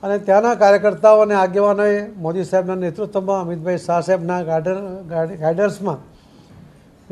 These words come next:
જે રીતે કામ કર્યું એના કારણે ઇલેક્શન પહેલાંનો જે નેગેટિવ માહોલ હતો એના બદલે આટલો પોઝિટિવ માહોલ બનાવી શક્યા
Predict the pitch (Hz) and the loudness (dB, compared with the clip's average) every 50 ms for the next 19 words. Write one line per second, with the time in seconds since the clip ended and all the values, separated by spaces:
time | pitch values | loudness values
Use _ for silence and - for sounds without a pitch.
0 | 151 143 190 208 214 214 208 240 226 220 220 214 208 220 233 233 190 208 190 170 | -6 -2 0 0 0 0 0 -2 -2 0 2 4 4 4 4 2 2 0 2 2
1 | 156 139 139 - - _ _ _ _ - 170 175 190 202 202 - 196 180 180 185 | 0 -4 -6 -10 -18 _ _ _ _ -12 -6 -2 -2 -2 0 0 0 0 0 0
2 | 196 202 202 208 202 185 175 180 180 180 - 190 190 190 180 - - 180 180 196 | -2 -4 -4 -6 -6 -6 -4 -6 -6 -6 -4 -6 -6 -6 -6 -6 -2 -2 0 2
3 | 202 202 208 202 175 202 196 180 175 180 175 190 180 190 190 190 190 180 170 185 | 0 0 0 -2 -2 -2 -2 -2 -2 -4 -4 -4 -4 -4 -4 -4 -2 0 2 4
4 | 214 226 214 185 - 185 156 117 - - - _ _ _ _ _ _ _ _ _ | 4 4 4 2 0 0 -2 -4 -4 -12 -20 _ _ _ _ _ _ _ _ _
5 | _ _ _ _ _ _ _ _ - 170 170 185 185 180 180 170 160 190 196 202 | _ _ _ _ _ _ _ _ -10 -6 -4 -4 -2 0 0 -2 0 2 2 2
6 | 208 202 196 196 190 185 156 135 190 180 170 - 165 160 156 185 185 - 196 190 | 2 0 -2 -6 -8 -10 -8 -4 -4 -4 -4 -2 -2 -2 -2 -2 -2 -2 0 -2
7 | 185 180 170 160 156 165 185 190 180 160 160 160 180 196 214 208 - 185 - 175 | -2 -2 -2 -2 0 0 0 0 -2 -4 -4 -4 -2 -2 -4 -4 -4 -6 -4 -2
8 | 160 135 | -4 -4